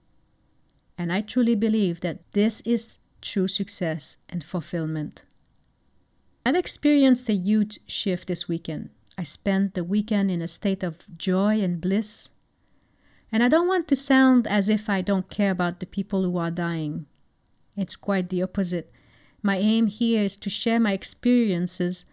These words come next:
so that you too can live in a state of bliss and joy.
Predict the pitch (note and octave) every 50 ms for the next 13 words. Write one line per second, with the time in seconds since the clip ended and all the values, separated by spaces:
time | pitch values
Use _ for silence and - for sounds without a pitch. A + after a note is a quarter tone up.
0 | _ _ _ _ - - - G3 F#3+ F#3+ - - - - A#3+ A#3+ A#3+ A#3+ - -
1 | - B3+ B3 G#3 F3 F#3 G3+ G#3 - - - F#3 F#3 F#3 F3 F#3 G3+ G3+ F#3+ F3+
2 | F3+ F3+ - F#3+ F3+ E3+ F3 F3+ - - G3 F3+ F3+ F3+ E3 E3 D#3 - F#3 F3+
3 | F3+ - - E3+ E3 E3+ D#3+ - F3+ F3 E3+ E3 D#3+ D#3+ E3+ D#3+